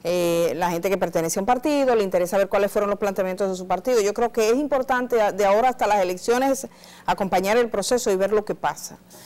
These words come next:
Y ver las asociaciones, porque estas son cosas que definitivamente impactan el día de, de las elecciones.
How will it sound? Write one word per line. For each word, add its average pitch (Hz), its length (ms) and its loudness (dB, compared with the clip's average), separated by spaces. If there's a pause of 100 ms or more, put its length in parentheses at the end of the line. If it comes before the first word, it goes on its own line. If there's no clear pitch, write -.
(180)
Y 190 100 -2
ver 185 200 4
las 220 160 2
asociaciones, 214 480 0
porque 185 260 -2
estas 202 240 0
son 214 140 -4
cosas 214 240 -4
que 208 80 -2
definitivamente 185 640 -4
impactan 185 480 -2
el 165 160 -6
día 175 320 -2
de, 165 360 -2
de 175 160 -2
las 165 140 0
elecciones. 151 640 -6